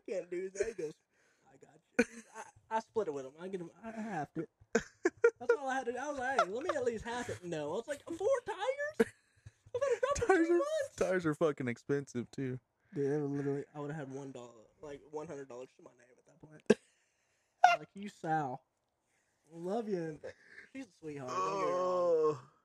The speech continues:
Speaker 1: But golly, she stresses me out.
Speaker 2: That shit's funny.
Speaker 1: But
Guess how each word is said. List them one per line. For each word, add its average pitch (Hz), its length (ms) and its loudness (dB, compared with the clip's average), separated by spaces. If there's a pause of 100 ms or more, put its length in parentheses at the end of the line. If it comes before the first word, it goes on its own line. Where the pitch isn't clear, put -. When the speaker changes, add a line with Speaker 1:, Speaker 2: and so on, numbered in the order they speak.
(140)
Speaker 1:
But 139 280 -10
golly, 143 440 0
she 180 80 -8
stresses - 360 -8
me 127 120 -10
out. 120 260 -12 (540)
Speaker 2:
That - 120 -8
shit's - 280 -10
funny. 92 260 -4 (460)
Speaker 1:
But 117 160 -12